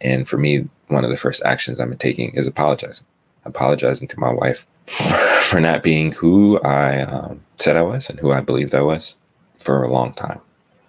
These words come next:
But yeah, I do. I believe there are a lot of men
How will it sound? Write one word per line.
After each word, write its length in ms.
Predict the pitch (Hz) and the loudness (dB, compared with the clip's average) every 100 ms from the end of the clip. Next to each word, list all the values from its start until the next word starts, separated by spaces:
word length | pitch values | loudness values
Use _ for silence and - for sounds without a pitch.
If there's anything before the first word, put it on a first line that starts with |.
| _ _ | _ _
But 100 | - | 0
yeah, 240 | 76 69 60 | 2 2 2
I 60 | 76 | 0
do. 280 | 78 69 | 0 0
I 100 | - | 0
believe 540 | - 71 80 71 71 - _ - - - _ - | -2 -2 0 2 0 -8 _ -20 -20 -20 _ -8
there 140 | 73 | -2
are 60 | 71 | 0
a 40 | |
lot 200 | 67 67 | 2 0
of 100 | 67 | 0
men 420 | 71 67 67 64 | 0 0 0 -4